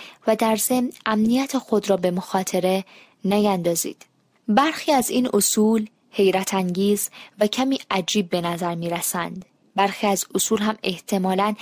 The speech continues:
مطالبی هستند که پیشاپیش آنها را شنیده اید. فریب ظاهر را نخورید. موفقیت شما به این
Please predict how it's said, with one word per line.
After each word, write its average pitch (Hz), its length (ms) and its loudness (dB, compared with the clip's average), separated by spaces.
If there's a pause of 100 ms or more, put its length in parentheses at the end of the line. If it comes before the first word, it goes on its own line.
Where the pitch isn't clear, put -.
(260)
مطالبی 240 580 0
هستند 240 440 -2
که 233 100 -4
پیشاپیش 208 720 -2 (300)
آنها 185 300 -2
را 202 120 2
شنیده 180 480 -2
اید. - 360 -4 (420)
فریب 330 500 4
ظاهر 220 380 2
را 240 120 2
نخورید. 196 680 -2 (360)
موفقیت 202 760 0
شما 214 360 0 (340)
به 202 160 2
این 262 180 0